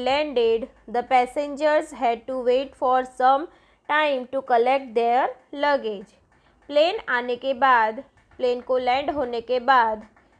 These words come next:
जो सब पैसेंजर्स होते हैं, वो थोड़े टाइम रुकते हैं, वेट करते हैं, राह देखते हैं। उनका जो लगेज होता है, वो कलेक्ट करने के लिए वो थोड़े टाइम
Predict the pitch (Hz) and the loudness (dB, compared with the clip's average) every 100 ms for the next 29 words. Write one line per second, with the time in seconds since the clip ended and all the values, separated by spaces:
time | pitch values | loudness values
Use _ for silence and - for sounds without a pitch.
0 | _ _ 254 254 254 262 254 233 - 233 | _ _ -2 0 0 -2 -2 -2 -2 -4
1 | 233 311 349 339 320 277 220 226 240 247 | -2 -4 0 0 0 -2 -2 -6 -2 -2
2 | 427 - _ - - 240 254 240 269 277 | -2 -6 _ -20 -6 -6 -2 0 0 2
3 | 262 262 440 605 _ 247 285 302 311 285 | 0 0 -2 -8 _ -6 -6 -4 -2 0
4 | 254 208 240 302 339 - 247 214 220 240 | 0 -2 0 -2 -2 -4 -4 -4 -4 0
5 | 240 269 330 247 233 - 233 240 247 277 | 4 4 2 -2 -2 -4 -8 -4 -2 -2
6 | 480 - _ - 247 247 262 247 262 254 | -4 -8 _ -12 -10 -2 0 2 2 2
7 | 247 302 349 370 330 311 330 302 302 254 | 0 0 -2 -4 -4 -2 0 0 0 -2
8 | 233 240 247 277 - - 220 226 226 233 | -2 0 0 0 -4 -4 -4 -4 -6 -6
9 | 220 233 269 311 277 247 226 220 220 233 | -4 -2 -2 -2 -6 -6 -4 -4 0 0
10 | 277 | 0